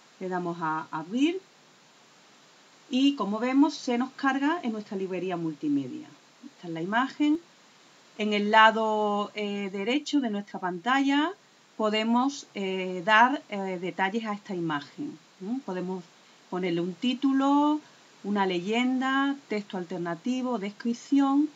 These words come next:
y, lo que es más interesante, los ajustes, los ajustes de la pantalla. Eh, podremos, por ejemplo, dentro de nuestro post, eh, alinear la imagen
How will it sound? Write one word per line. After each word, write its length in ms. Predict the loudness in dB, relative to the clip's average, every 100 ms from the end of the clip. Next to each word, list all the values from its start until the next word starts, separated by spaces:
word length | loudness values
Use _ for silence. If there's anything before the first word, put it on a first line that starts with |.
| -18 -20 -20 -20 -8
y, 320 | 2 4 4
lo 160 | 2 -4
que 60 | -2
es 40 |
más 140 | -2
interesante, 880 | 0 0 0 -2 -2 0 0 0 -2
los 180 | -2 -2
ajustes, 600 | -2 -2 -6 -4 -2 -2 -4 -8
los 140 | -4
ajustes 360 | -4 -2 -2 0
de 80 | 0
la 120 | -2
pantalla. 580 | -2 -4 -4 -4 -4 -6 -10 -20 _ _ _ -20 _ _ -6
Eh, 400 | -2 -2 -2 -2
podremos, 360 | -4 -2 -2
por 160 | -2 -4
ejemplo, 720 | -4 -2 0 0 0 -2 -4 -12 -6
dentro 340 | -4 -2 -4
de 240 | -2 -2 -2
nuestro 360 | -4 -6 -12
post, 520 | -4 -2 -2 -2 -8 -16 _ _ _ -6
eh, 200 | -4 -2
alinear 840 | -2 -2 -2 -2 4 6 6 4 -2 -10 -20 -20 -6
la 140 | -2
imagen 720 | 2 4 4 4 4 6 4